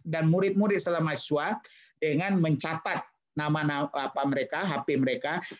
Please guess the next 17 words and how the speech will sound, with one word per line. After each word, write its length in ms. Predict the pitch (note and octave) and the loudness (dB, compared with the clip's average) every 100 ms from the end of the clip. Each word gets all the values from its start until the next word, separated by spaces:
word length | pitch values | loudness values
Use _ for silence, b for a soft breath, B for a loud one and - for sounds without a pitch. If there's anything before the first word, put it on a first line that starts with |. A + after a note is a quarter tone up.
| B - | B -6
Sekarang 320 | E3+ A3+ A3 | -2 0 2
sudah 320 | F3 D#3 D3+ | 2 2 0
ada 160 | D#3 F#3+ | 0 0
nih, 240 | E3+ D3+ | -2 0
Prof. 160 | D#3 D3 | 2 2
Mizan, 400 | C3+ D3+ F3 C#3+ | 2 2 0 0
da-, 240 | C3+ C3+ | -2 -2
di 160 | C3 C3 | -2 0
pemerintah 400 | C3+ C3+ C3+ C3+ | 0 0 0 2
Indonesia, 560 | C3+ B2+ A#2+ F3+ G3+ - b b - | 2 2 0 -2 -2 -4 b b -6
eh, 160 | C#3+ C#3+ | -2 2
dosen-dosen 800 | D3 C3 D3+ D3 C3 - F3 G#3 | 2 2 2 2 2 0 0 0
sudah 320 | - D3 C#3 | 2 0 2
didaftarkan, 720 | C3 B2+ - C3 - F3 F#3+ | 0 -2 -4 -4 -4 -2 0
siapa 560 | F#3 F3+ D#3 - F3+ D#3+ | 0 -2 -2 -2 -2 0
dosen 320 | D3+ E3+ D#3 | 0 0 0
yang 320 | D3+ D3 C3+ | 2 2 0